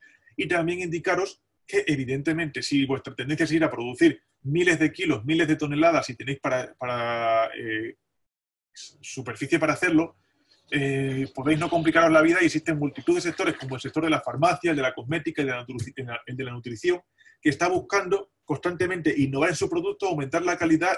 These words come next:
y el empleo de plantas aromáticas y medicinales les, eh, abren un horizonte de oportunidades.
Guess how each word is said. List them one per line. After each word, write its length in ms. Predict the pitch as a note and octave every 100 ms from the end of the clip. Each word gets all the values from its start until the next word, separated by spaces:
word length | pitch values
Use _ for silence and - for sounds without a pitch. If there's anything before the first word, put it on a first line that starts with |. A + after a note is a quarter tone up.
| -
y 240 | D3 C3+ - _
el 140 | C#3+ C#3
empleo 340 | C3+ C#3 F3+
de 100 | C#3
plantas 320 | - F3+ F3+
aromáticas 560 | F3 F3 F#3+ F#3 B2+ A#2
y 80 | C3
medicinales 760 | C3 D#3+ E3 E3+ F3 - - _ _ -
les, 300 | D3 C#3 -
eh, 340 | C#3+ C#3 C#3 C3+
abren 300 | E3 F3 F3+
un 160 | E3 E3+
horizonte 380 | E3 D#3+ E3+ D#3+
de 60 |
oportunidades. 840 | D3+ B2+ A#2+ A2 G#2+ G#2+ - -